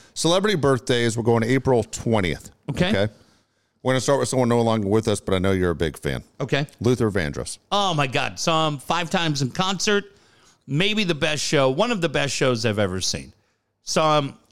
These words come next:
Speaker 2: Sports Arena in the Round was unbelievable. And then, uh, saw him twice in London. Once at the Hammersmith Odeon and once at Royal Albert Hall. Fuck, Dave. That guy was unbelievable in concert.
Speaker 1: Right. Greatest voice of all time for a guy.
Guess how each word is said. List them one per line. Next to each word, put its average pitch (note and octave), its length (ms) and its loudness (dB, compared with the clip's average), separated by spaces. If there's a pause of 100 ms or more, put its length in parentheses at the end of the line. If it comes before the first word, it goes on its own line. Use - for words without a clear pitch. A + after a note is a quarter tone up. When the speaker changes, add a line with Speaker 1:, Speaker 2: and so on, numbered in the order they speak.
(160)
Speaker 2:
Sports A#3 540 0
Arena G#3+ 320 0
in E3+ 180 0
the C3+ 80 2
Round F#3+ 400 0
was C3+ 260 2
unbelievable. D3 1000 0 (560)
And C#3 160 -2
then, C3 320 0
uh, A2+ 640 0 (1300)
saw G3 220 -2
him D#3+ 80 -4
twice G3+ 440 -2
in C3+ 140 2
London. G2 340 -2 (240)
Once D#3+ 280 -2
at E3 80 -4
the D3 120 0
Hammersmith D3+ 580 0
Odeon D3+ 560 2 (100)
and B2 180 2
once C3+ 220 0
at B2 120 0
Royal A#2+ 320 2
Albert G#2 280 0
Hall. F#2+ 200 -2
Fuck, G3+ 340 -6
Dave. C3+ 300 -4 (120)
That G#3 260 -4
guy C3 260 0
was G#2+ 400 0 (180)
unbelievable B2 680 0
in F2 80 -6
concert. F2+ 360 -4
Speaker 1:
Right. G#2+ 140 0
Greatest G2+ 300 -2
voice G2 240 0
of E2+ 80 -2
all F2+ 120 2
time E2+ 260 -4
for F2 140 -6
a E2+ 60 -4
guy. F#2+ 220 0